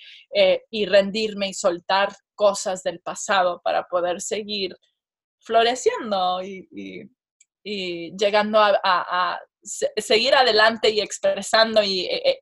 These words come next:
compartiendo cómo he podido seguir adelante, porque, em, he aprendido a-, al expresarlo, para mí ha sido muy sanador, y veo que al expresarlo,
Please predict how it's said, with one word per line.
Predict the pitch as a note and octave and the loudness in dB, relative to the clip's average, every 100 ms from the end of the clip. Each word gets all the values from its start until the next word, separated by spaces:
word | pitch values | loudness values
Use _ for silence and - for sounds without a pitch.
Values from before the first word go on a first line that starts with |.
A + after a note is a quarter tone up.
| _ | _
compartiendo | G#3+ G#3+ F#3 F#3 F#3 - A3+ A3+ A3 G3+ F#3 A3 - _ _ _ | 4 4 4 2 2 -4 -2 0 0 2 2 2 -6 _ _ _
cómo | G#3 G#3+ A3 | -2 4 6
he | G3 | 6
podido | G3 F#3 F#3 F#3 F#3 F3+ F3 E3 - _ _ _ _ _ _ _ _ _ | 2 0 0 0 4 4 4 0 -10 _ _ _ _ _ _ _ _ _
seguir | - A3 A3 | -4 0 2
adelante, | G#3+ F3 G3+ G#3 F#3+ A3 - | 2 0 -2 -2 -2 -4 -4
porque, | F#3 - D#3+ D#3 - _ _ _ _ _ _ _ - _ | -10 -6 -6 -6 -12 _ _ _ _ _ _ _ -20 _
em, | F#3+ F3+ F3 E3+ E3 E3+ _ _ _ _ _ | 0 2 2 0 -10 -18 _ _ _ _ _
he | A#3 | 2
aprendido | A3 A3 A3 G#3 G#3+ G#3 G3+ | 2 2 0 0 0 2 2
a-, | - F#3 | 2 -2
al | - F#3 F#3 | 0 0 0
expresarlo, | G#3+ - - G3 - A3+ A3+ G#3 G3 A#3 D#4+ | -6 -6 -6 -6 0 2 2 2 2 0 -4
para | - F#3+ F3+ | 0 2 0
mí | G3+ A3 G#3 | -2 -2 -2
ha | |
sido | G3 - G#3 F#3 | -2 -4 0 0
muy | F#3 G3 | -2 -8
sanador, | G3+ G3 F#3 F3 F3 F3 A3+ - _ _ _ _ _ | -6 -4 -2 -2 -2 -2 -4 -8 _ _ _ _ _
y | A3+ G3 | -6 0
veo | G#3+ G#3+ G3+ | 4 6 4
que | G#3 | 2
al | F#3 | -2
expresarlo, | F#3+ - - G3+ - B3 A#3+ A#3 A3+ G#3+ G#3+ | -2 -4 -10 -10 -2 2 2 0 2 2 2